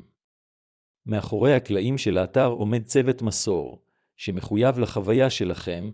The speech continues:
באופן אישי, בתוך תהליך מכירת הדירה שלכם.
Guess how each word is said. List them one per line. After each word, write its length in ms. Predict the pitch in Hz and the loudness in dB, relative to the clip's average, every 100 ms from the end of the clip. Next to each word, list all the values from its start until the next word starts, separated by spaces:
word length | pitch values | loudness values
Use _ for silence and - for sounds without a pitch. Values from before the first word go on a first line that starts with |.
| - _ _ - | -14 _ _ 0
באופן 460 | 107 127 131 104 | 2 4 2 -2
אישי, 460 | 98 - - 101 104 _ _ _ 104 | -2 -4 -6 -6 -10 _ _ _ -6
בתוך 380 | 101 143 139 | 2 4 2
תהליך 400 | - 113 110 135 | 4 4 4 0
מכירת 480 | 123 104 110 123 143 | -2 -2 0 0 0
הדירה 380 | 123 120 98 101 | -2 0 2 2
שלכם. 520 | - 95 90 87 64 | 0 -2 -2 -6 -10